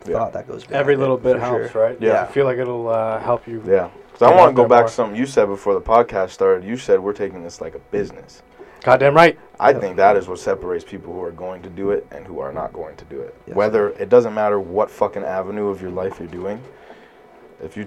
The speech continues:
Speaker 1: treat it as a business and you don't want it to fail, and, like, you know, you wanna make sure that it's,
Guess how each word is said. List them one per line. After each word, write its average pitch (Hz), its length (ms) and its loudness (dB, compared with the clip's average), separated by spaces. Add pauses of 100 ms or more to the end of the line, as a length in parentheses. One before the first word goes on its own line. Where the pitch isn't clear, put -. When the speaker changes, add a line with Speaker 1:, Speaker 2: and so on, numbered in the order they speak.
(120)
Speaker 1:
treat 110 240 -8
it 123 100 -6
as 95 160 -4
a 90 60 -10
business 104 480 -6
and 90 100 -12
you 95 80 -12
don't 95 140 -4
want 98 240 -4
it 82 40 -14
to - 60 -20
fail, 101 320 2
and, 92 140 -8
like, 82 120 -12
you 85 80 -16
know, 85 140 -10
you 85 140 -10
wanna 85 180 -10
make 82 180 -14
sure 85 200 -12
that 80 120 -8
it's, - 280 -16